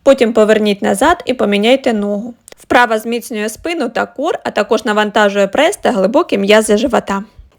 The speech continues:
Ці функціональні вправи в інтенсивному темпі допоможуть вам розігнати обмін речовин, покращити кровообіг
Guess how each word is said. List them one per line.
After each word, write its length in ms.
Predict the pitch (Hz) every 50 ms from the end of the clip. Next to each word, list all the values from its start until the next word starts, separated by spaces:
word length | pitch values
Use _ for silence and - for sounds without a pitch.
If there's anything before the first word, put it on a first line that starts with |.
| _
Ці 120 | - 339 349
функціональні 680 | - 277 277 285 - 254 226 240 247 233 226 220 214
вправи 380 | - - _ - 403 480 415 302
в 80 | 196 208
інтенсивному 680 | 214 208 240 233 - - 247 214 214 208 208 208 208
темпі 380 | 202 - 302 403 466 359 247 220
допоможуть 580 | 190 196 196 202 226 220 220 214 220 196 -
вам 180 | - 208 202 202
розігнати 560 | 214 208 - 214 254 254 254 233 196 - 208
обмін 300 | 202 196 196 208 202 202
речовин, 500 | 196 202 196 - - 208 214 311 427 370
покращити 580 | - 214 214 - 226 214 214 - - - - 202
кровообіг 640 | - - 208 196 202 202 262 339 - - 247 -